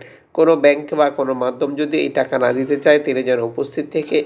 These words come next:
এই সমস্যাটির সমাধান করে নেয়। একবার সমস্যার সমাধান করলে পরবর্তীতে আর কোনো ঝামেলা হবে না। আপনি আজ প্রিয়জনের জন্য গোল্ড খরিদ করবেন, ছয় ক্যারেট এক গ্রাম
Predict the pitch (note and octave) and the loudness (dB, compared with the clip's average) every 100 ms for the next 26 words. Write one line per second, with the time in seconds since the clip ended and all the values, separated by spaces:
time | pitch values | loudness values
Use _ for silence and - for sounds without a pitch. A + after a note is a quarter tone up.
0 | C#3+ C#3+ C#3+ C3+ B2+ C3+ C#3+ C#3 B2+ A#2+ | -2 -2 -2 -2 -4 -4 -4 -2 0 2
1 | A#2 A#2+ B2+ B2+ C#3+ - C#3 A#2 B2+ - | 0 0 0 2 2 2 -2 0 -2 -2
2 | A#2+ C#3 D#3 C#3 C#3+ C#3+ C#3+ D3 D3+ D#3 | -6 -6 -8 -4 -2 0 0 0 0 0
3 | D#3+ C3 A#2+ A#2 - - D#3+ E3+ - - | 2 0 2 -4 -4 2 2 2 -6 -20
4 | - - - D#3 - D3 C#3 C#3 B2+ B2 | -20 -2 2 2 4 2 4 2 2 2
5 | A#2 A#2 B2 A#2+ - - _ _ _ - | 2 2 0 -2 -4 -20 _ _ _ 0
6 | D3+ D#3 F3 F3 - D3 D3+ D#3+ D3+ - | 2 4 2 2 -2 2 4 2 -10 -2
7 | D3 C#3+ C3 B2 C3+ B2+ B2+ D3 D3 - | 0 0 -4 -4 -4 -4 -2 -2 -2 -2
8 | C3+ B2+ B2 A#2 C3 C3+ E3+ D3 C3+ B2+ | -2 0 -2 0 -2 0 0 2 4 4
9 | A#2+ A2+ B2+ | 2 0 -2